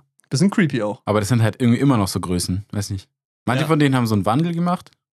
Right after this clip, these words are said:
Speaker 2: oder sich so ein bisschen halt
Speaker 1: Ja,
Speaker 2: angepasst der
Speaker 1: ungespielt
Speaker 2: Zeit.
Speaker 1: zockt nicht mehr gefühlt, sondern macht nur noch, also er zockt in Streams,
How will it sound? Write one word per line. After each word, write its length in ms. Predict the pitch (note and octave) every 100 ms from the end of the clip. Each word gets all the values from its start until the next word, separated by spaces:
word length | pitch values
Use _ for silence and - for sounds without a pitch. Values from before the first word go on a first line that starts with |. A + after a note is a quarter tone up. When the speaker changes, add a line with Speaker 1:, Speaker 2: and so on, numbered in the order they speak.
| -
Speaker 2:
oder 160 | G2 F#2+
sich 160 | F2
so 120 | G2+
ein 80 | F#2+
bisschen 340 | G2+ A#2 G2+ F#2+
halt 220 | A2 -
Speaker 1:
Ja, 60 | - -
Speaker 2:
angepasst 260 | A2+ C#3+ C#3
der 60 | C3+
Speaker 1:
ungespielt 340 | E3+ G#2+ -
Speaker 2:
Zeit. 200 | A2+ C#3
Speaker 1:
zockt 180 | E3+ -
nicht 160 | G3 F#3+
mehr 120 | F#3
gefühlt, 340 | F#3 G3 G3
sondern 220 | D3+ C#3
macht 140 | C3+ C3+
nur 140 | D3
noch, 80 | C#3 -
also 100 | C3+
er 180 | C#3+
zockt 220 | C#3 F3+ D3+
in 80 |
Streams, 480 | C#3 - F#3 C#4 -